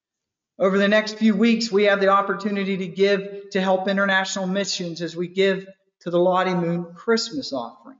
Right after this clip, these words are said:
So as we seek a transition in leadership at our church, let's make it a clear priority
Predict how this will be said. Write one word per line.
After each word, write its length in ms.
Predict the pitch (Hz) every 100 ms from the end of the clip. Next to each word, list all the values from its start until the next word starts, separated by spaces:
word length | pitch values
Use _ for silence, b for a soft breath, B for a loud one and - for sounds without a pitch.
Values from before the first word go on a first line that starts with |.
| _ _ _ _ _ _ _ _ _ _ _ _ _ _
So 160 | 233
as 120 | 240 220
we 160 | 330
seek 420 | 320 - 277 269
a 140 | 233 190
transition 640 | - 208 202 190 214 220
in 220 | 180 170
leadership 520 | 185 202 180 - 156
at 80 | 160
our 120 | 160
church, 420 | 156 - 196 165 185
let's 240 | 233 240
make 240 | 254 262
it 80 | 269
a 120 | 208
clear 680 | 165 - 240 262 277 269 269
priority 560 | 226 196 196 208 165